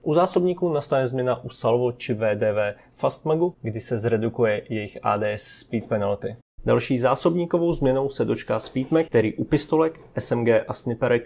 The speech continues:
bude mít redukovanou A D S speed penalty. Zajímavou novinku ovšem uvidíme u Flashguardu a u Socom K G B Eliminatoru. Dočkají se novinky,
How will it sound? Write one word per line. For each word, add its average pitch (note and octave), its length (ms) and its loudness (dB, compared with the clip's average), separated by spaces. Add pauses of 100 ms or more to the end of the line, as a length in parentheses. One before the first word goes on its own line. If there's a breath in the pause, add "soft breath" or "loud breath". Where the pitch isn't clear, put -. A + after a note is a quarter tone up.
bude D3+ 220 4
mít F3 180 2
redukovanou B2 680 2
A A#2 120 2
D A2+ 160 4
S A2 80 0
speed A2+ 240 -6
penalty. G#2 480 -2 (420)
Zajímavou D#3 380 6
novinku E3+ 400 2
ovšem D#3+ 340 0
uvidíme D3 600 0 (100)
u - 100 -4
Flashguardu B2+ 720 0 (160)
a G#2+ 100 2
u A2+ 120 -4
Socom B2+ 440 -2
K G#2+ 200 0
G A2+ 180 0
B A2 160 2
Eliminatoru. G#2+ 720 -4 (140)
Dočkají B2 340 2
se D#3+ 120 -2
novinky, C#3 560 0